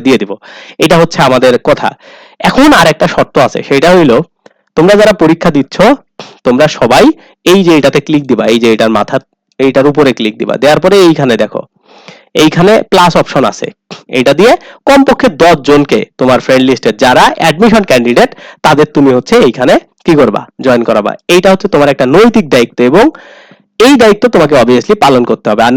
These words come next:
নোটিফিকেশনটা সবাই এইভাবে on করে দিবা, ঠিক আছে? এই যে এটাতে ক্লিক দিয়ে নোটিফিকেশনটা on করে দিবা, তাইলে যে কোনো আমরা মেসেজ যখন দিব, তোমার কাছে নোটিফিকেশনটা চলে যাবে, ওকে? নোটিফিকেশন অফ কইরো না। তো এইভাবে আর কি তোমাদের এক্সামগুলো হবে। আর তোমরা এইখানে বিশ তারিখ থেকে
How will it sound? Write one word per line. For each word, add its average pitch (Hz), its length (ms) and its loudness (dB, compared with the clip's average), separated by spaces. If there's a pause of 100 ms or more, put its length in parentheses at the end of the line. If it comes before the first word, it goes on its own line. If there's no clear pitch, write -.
নোটিফিকেশনটা 196 760 2
সবাই 147 240 2
এইভাবে 139 220 0 (100)
on 123 80 0 (100)
করে 113 200 2
দিবা, 101 160 -6 (140)
ঠিক 208 180 0
আছে? 147 180 -4
এই 110 100 -2
যে 113 120 0
এটাতে 120 280 -4
ক্লিক 131 240 -4
দিয়ে 240 100 2 (120)
নোটিফিকেশনটা 131 600 -2 (140)
on 156 80 2 (100)
করে 120 200 2
দিবা, 104 140 -6 (320)
তাইলে 120 260 -2
যে 160 140 2
কোনো 190 160 2 (460)
আমরা 135 220 0
মেসেজ 143 300 0
যখন 175 200 2
দিব, 170 100 0 (140)
তোমার 139 220 2
কাছে 127 140 -2 (100)
নোটিফিকেশনটা 113 580 -2 (100)
চলে 170 220 2
যাবে, 101 140 -8 (120)
ওকে? 247 140 0 (100)
নোটিফিকেশন 135 480 0
অফ 127 140 -2
কইরো 107 280 0
না। - 40 -12 (680)
তো 143 60 0 (280)
এইভাবে 220 360 2
আর 175 100 0
কি 196 120 0
তোমাদের 139 320 0
এক্সামগুলো 123 460 -2
হবে। 104 160 -2 (420)
আর 127 100 2 (160)
তোমরা 185 180 2 (100)
এইখানে 190 280 2 (220)
বিশ 180 200 0
তারিখ 175 160 2 (100)
থেকে 170 160 2